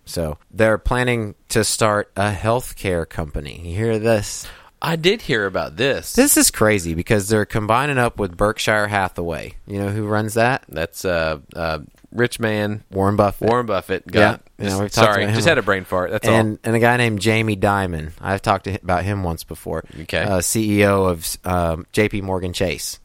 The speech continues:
Speaker 1: Sorry. And they're starting this. They signed, like, a huge stake in this healthcare company.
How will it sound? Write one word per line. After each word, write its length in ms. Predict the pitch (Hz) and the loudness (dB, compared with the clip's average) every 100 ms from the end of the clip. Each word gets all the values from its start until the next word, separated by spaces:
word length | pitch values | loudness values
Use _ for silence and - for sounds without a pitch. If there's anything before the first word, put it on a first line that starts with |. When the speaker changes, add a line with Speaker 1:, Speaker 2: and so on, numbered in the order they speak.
| - | -8
Speaker 1:
Sorry. 340 | 92 76 - - | -4 -4 -8 -4
And 300 | 98 95 92 | 0 2 4
they're 160 | 113 | 2
starting 600 | 120 - 117 117 110 104 _ - | 2 2 2 0 -2 -8 _ -14
this. 420 | 98 113 - - - _ - | 0 0 0 -6 -12 _ -4
They 140 | 104 | -4
signed, 720 | - - 117 117 101 95 101 - | -2 0 0 0 -2 -6 -10 -14
like, 280 | - 95 - | -4 -4 -4
a 40 | 92 | -8
huge 480 | - - 113 110 - | -8 -2 0 0 -2
stake 500 | - - 98 92 - | -2 0 0 0 -4
in 160 | 92 | -6
this 180 | 85 - | -6 -4
healthcare 500 | 104 104 - 90 76 | -2 -2 -2 -6 -4
company. 540 | 80 73 - - 101 | -6 -8 -8 -12 -16